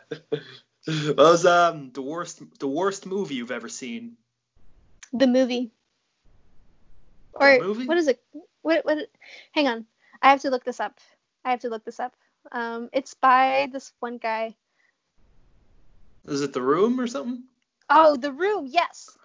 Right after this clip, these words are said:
Speaker 1: That, that's my one as well. I keep telling everyone, no one's fucking seen it. I'm like, "I did not hit her. It's not true. It's bullshit. I did not hit her. I did
Speaker 2: <laughs>
Speaker 1: not." I actually had to grab a bottle and throw it on the floor there. Oh, hi, Mark. <laughs>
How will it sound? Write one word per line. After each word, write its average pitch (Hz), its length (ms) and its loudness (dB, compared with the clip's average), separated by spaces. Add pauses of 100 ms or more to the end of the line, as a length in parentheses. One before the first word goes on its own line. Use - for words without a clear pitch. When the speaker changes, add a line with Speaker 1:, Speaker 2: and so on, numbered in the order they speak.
(480)
Speaker 1:
That, 151 240 -6
that's 196 220 2
my 220 200 2
one 208 160 0
as 151 140 -12
well. 165 200 -6
I 131 80 -8
keep 170 200 -14
telling 175 340 -10
everyone, 151 800 -10
no 214 120 -6
one's 214 240 -4
fucking 196 300 -8
seen 240 340 -8
it. 156 120 -2
I'm 147 80 -8
like, 151 200 -6 (320)
"I 151 80 -6
did 202 160 -10
not 202 180 -6
hit 214 180 0
her. 202 120 -2
It's 156 160 -10
not 202 160 -6
true. 226 460 -4
It's 170 120 -4
bullshit. 220 720 -4
I 156 80 -6
did 175 160 -12
not 185 160 -8
hit 202 160 -6
her. 170 180 -8 (400)
I 156 80 -4
did 156 180 -8
Speaker 2:
<laughs> 185 80 0
Speaker 1:
not." 156 720 -2 (420)
I 165 100 -8
actually 202 180 -4
had - 80 -4
to 175 80 -4
grab 180 180 0
a 151 60 -14
bottle 160 320 -6
and 135 100 -18
throw 151 140 -12
it 151 40 -12
on 143 80 -14
the 139 60 -18
floor 143 260 -14
there. 143 280 -12 (360)
Oh, 147 80 -10
hi, 190 200 -10
Mark. 151 320 -16 (920)
<laughs> - 0 -